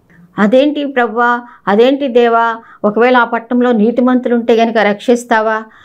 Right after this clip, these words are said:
మరి అని చెప్పేసి దేవుని దగ్గర బేరాలు ఆడుతున్నాడు ఇక్కడ. చూడండి ఎంత చక్కగా ఆయన బేరం ఆడుతున్నాడు ఒక వ్యక్తి కోసం, ఒక ప్రదేశం కోసం. మరి ఎంత ఇదిగా మరి తను, ఆ, ప్రార్థన చేస్తున్నాడో చూడండి. ఆదికాండం పద్దెనిమిది ఇరవై ఐదు నుంచి చూస్తా ఉంటే అక్కడ ఎంత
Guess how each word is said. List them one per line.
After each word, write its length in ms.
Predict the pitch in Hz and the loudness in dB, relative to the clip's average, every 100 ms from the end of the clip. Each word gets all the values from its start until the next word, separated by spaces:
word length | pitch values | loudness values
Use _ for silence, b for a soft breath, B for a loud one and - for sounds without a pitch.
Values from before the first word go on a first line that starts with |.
| B B | B B
మరి 260 | 208 208 | 2 2
అని 220 | 214 226 240 | 2 0 -2
చెప్పేసి 400 | 254 254 254 254 | -2 0 -2 -2
దేవుని 360 | 202 240 269 262 | 0 2 2 0
దగ్గర 120 | 247 | 0
బేరాలు 520 | 202 208 240 339 339 | 0 0 0 0 -2
ఆడుతున్నాడు 400 | 294 254 208 170 | -4 -4 -4 -4
ఇక్కడ. 180 | 165 - - b b b - | -6 -14 -20 b b b 0
చూడండి 280 | 269 277 262 | 0 2 0
ఎంత 220 | 247 240 | 0 -2
చక్కగా 420 | 262 254 247 240 | -4 -4 -2 -2
ఆయన 180 | 247 226 | 0 -2
బేరం 360 | 214 202 214 220 | -2 -2 -2 -4
ఆడుతున్నాడు 460 | 214 208 214 202 | -4 -4 -4 0
ఒక 200 | 196 190 | -2 -2
వ్యక్తి 360 | 185 185 185 - | -4 -4 -6 -4
కోసం, 360 | 214 220 208 202 | 0 0 0 -2
ఒక 220 | 185 170 | -2 -2
ప్రదేశం 480 | 175 190 208 226 208 | 0 0 0 -2 0
కోసం. 460 | 202 202 - 190 - b b b | 0 0 -4 -6 -8 b b b
మరి 320 | 202 220 196 202 | 2 4 2 0
ఎంత 300 | 190 202 233 | 0 -2 0
ఇదిగా 360 | 208 202 220 | 0 2 0
మరి 180 | 214 208 | -2 -4
తను, 420 | 196 202 190 180 - B B | -2 -2 -2 -6 -12 B B
ఆ, 80 | 196 | -2
ప్రార్థన 480 | 202 196 214 220 233 | 0 0 0 -2 -2
చేస్తున్నాడో 460 | 214 220 208 196 190 | -2 -4 -4 0 0
చూడండి. 560 | 185 185 175 170 156 - B B B | -2 -2 0 0 0 -6 B B B
ఆదికాండం 640 | 185 214 220 226 214 214 | 0 0 0 -2 -2 -2
పద్దెనిమిది 500 | 208 185 220 214 214 | -2 0 0 2 0
ఇరవై 300 | 285 240 247 | 2 2 4
ఐదు 240 | 254 240 262 | 2 2 0
నుంచి 320 | 277 285 269 | 0 -2 -2
చూస్తా 320 | 240 240 247 | -4 0 0
ఉంటే 260 | 240 220 220 | 0 0 0
అక్కడ 200 | 202 185 | 0 0
ఎంత 420 | 190 214 220 208 | 0 -2 -2 -2